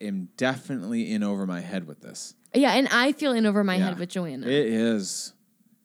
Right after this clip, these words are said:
Speaker 2: But it's a very
Speaker 1: heavy, heavy,
Speaker 2: exciting to
Speaker 1: heavy.
Speaker 2: be in over
Speaker 1: No,
Speaker 2: your
Speaker 1: yeah.
Speaker 2: head.
Speaker 1: It's, that's an exciting and lib-, and, uh, exhilarating feeling.
Speaker 2: Mm-hmm.
Speaker 1: Um,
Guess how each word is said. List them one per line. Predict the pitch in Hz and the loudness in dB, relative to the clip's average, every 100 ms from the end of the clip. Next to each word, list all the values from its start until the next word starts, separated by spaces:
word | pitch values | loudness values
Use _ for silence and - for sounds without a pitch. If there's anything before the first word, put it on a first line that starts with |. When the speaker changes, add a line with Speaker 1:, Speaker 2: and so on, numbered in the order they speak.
| _ | _
Speaker 2:
But | 254 | 4
it's | 285 - | 6 4
a | |
very | 220 262 320 | 4 6 6
Speaker 1:
heavy, | 330 | 4
heavy, | |
Speaker 2:
exciting | - - 269 233 247 220 | 2 2 4 4 4 4
to | 190 | 2
Speaker 1:
heavy. | 214 208 | 2 2
Speaker 2:
be | 190 | 2
in | 202 | 2
over | 190 | 4
Speaker 1:
No, | 139 | 6
Speaker 2:
your | 139 | 6
Speaker 1:
yeah. | 139 143 | 6 2
Speaker 2:
head. | 143 | -2
Speaker 1:
It's, | 131 127 | -6 -4
that's | 147 147 175 | -2 0 0
an | |
exciting | 143 - 135 131 135 131 | -2 -2 0 2 2 2
and | 120 107 104 | 0 -2 0
lib-, | 113 - | 0 0
and, | 113 104 98 - - _ _ _ | -2 -2 -4 -8 -20 _ _ _
uh, | 98 98 90 | -4 -2 -2
exhilarating | 95 95 101 127 123 104 90 85 85 | -6 -6 0 4 4 2 0 -6 -8
feeling. | 95 87 76 69 | -8 -8 -8 2
Speaker 2:
Mm-hmm. | 208 202 180 | 4 4 2
Speaker 1:
Um, | 92 92 90 85 | -2 -2 -4 -6